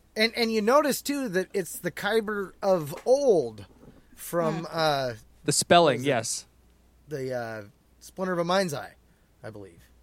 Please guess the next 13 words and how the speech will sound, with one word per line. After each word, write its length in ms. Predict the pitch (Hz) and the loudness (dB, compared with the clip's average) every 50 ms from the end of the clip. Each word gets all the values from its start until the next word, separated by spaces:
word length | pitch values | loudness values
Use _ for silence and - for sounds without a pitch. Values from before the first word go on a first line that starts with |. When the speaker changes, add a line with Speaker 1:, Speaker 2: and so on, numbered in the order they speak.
| _ - | _ -14
Speaker 2:
Mm. 340 | - 233 240 214 175 147 147 - _ _ _ _ _ _ _ _ _ _ _ _ - | -12 -10 -10 -8 -8 -10 -12 -14 _ _ _ _ _ _ _ _ _ _ _ _ -20
Speaker 1:
The 60 | - - | -18 -14
Kyber 500 | - - - 151 123 139 143 131 117 113 | -10 -8 -8 -8 -8 -8 -6 -6 -6 -8
Crystal. 540 | - - 147 - - - 117 98 90 90 87 _ | -10 -14 -12 -12 -12 -12 -12 -18 -18 -20 -20 _
What 120 | 107 120 120 | -16 -14 -14
is, 60 | 110 - - _ _ _ _ - | -14 -16 -20 _ _ _ _ -6
yeah. 220 | 220 247 175 104 - _ _ _ _ _ _ _ _ _ _ _ _ | -4 -4 -4 -4 -8 _ _ _ _ _ _ _ _ _ _ _ _
Speaker 3:
So 720 | - - - - - 180 165 165 165 165 170 165 160 151 - _ _ _ _ _ _ _ _ _ _ _ | -10 -6 -2 4 6 8 10 10 10 8 8 6 4 2 -2 _ _ _ _ _ _ _ _ _ _ _
the 140 | - 156 175 | -6 -4 0
thing 240 | - - 254 294 311 | 6 6 6 8 8
about 280 | 247 190 156 147 143 - | 8 8 6 6 6 2
this 220 | 139 139 139 - | 0 0 2 2
is, 200 | 165 147 139 | 2 0 0